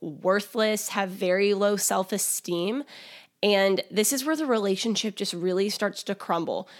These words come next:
because on one hand, you have this person who is feeling worthless, and on the other hand, you have someone that ha-, just has so much disrespect and anger towards their partner. The third horseman is defensiveness, and this can often be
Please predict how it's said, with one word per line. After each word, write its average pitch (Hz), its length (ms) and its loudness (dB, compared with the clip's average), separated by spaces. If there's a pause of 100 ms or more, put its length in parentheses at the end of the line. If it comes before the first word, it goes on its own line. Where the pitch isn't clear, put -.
because 220 240 0
on 190 220 2
one 226 220 2
hand, 202 360 0
you 196 80 -4
have 202 220 0
this 190 160 -6
person 202 480 0
who 190 120 0
is 180 200 0
feeling 185 360 0
worthless, 202 480 2
and 202 120 0
on 196 40 0
the 190 160 -4
other 220 240 2
hand, 196 400 -4 (320)
you 202 140 2
have 190 300 4
someone 170 580 2
that 190 140 2
ha-, 190 80 -2
just - 260 -6
has 196 180 -2
so 190 300 -2
much 208 340 -4
disrespect 190 840 -2
and 180 100 -2 (140)
anger 165 580 -2 (460)
towards 165 600 0 (160)
their 113 140 -2
partner. - 500 -6 (760)
The 220 120 2
third 285 300 2
horseman 202 520 -2
is 185 240 -4
defensiveness, - 920 -8
and 208 160 2
this 240 160 0
can 359 160 -2
often 214 500 0
be 185 380 -2